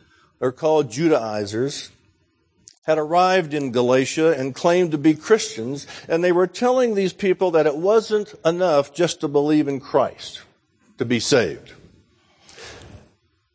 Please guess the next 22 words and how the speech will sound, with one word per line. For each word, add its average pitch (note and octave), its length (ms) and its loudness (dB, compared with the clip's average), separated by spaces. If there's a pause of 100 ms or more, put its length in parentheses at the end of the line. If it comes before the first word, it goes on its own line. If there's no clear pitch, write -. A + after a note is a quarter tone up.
He A2+ 80 -16
said D#3+ 220 -2
they D3+ 100 0
had D#3+ 200 2
to D#3 60 -6
be, D#3+ 120 0
they D3 300 0
had D#3 180 2
to D#3+ 40 -4
get D#3+ 200 -2
circumcised. - 960 -2 (1300)
They C#3+ 100 0
had E3 180 4
to D#3 60 -4
keep F3+ 240 0
the D#3 80 -4
Jewish E3+ 460 -2
law. D#3+ 380 0 (640)
They D#3+ 140 -4
had F3 220 2
to F3 80 0
observe E3+ 600 0